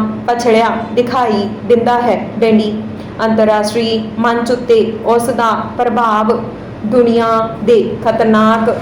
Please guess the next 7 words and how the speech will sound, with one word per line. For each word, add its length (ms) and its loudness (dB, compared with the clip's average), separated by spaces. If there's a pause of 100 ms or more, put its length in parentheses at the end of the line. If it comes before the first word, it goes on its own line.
(260)
ਦੇਸ਼ਾਂ 400 2
ਵਿੱਚ 300 2 (260)
ਮੰਨਿਆ 360 2 (200)
ਜਾਣ 420 0 (180)
ਲੱਗਾ 340 0
ਹੈ। 200 0 (180)
ਡੰਡੀ। 300 4